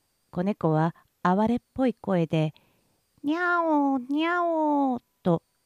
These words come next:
鳴き出しました。「お母さん、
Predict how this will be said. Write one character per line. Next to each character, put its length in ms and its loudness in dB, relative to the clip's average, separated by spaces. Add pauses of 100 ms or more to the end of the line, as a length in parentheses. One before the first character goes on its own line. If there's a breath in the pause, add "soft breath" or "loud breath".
(140)
鳴 140 2
き 160 -4
出 100 -2
し 140 -12
ま 120 -6
し 160 -16
た。 160 -10 (2500)
「お 80 -2
母 240 4
さ 220 2
ん、 100 -2